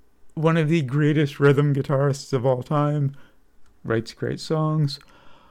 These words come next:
And, and I will say those little punctuated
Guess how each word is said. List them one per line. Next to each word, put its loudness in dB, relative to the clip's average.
And, -2
and 2
I 2
will 0
say 2
those 4
little 0
punctuated 2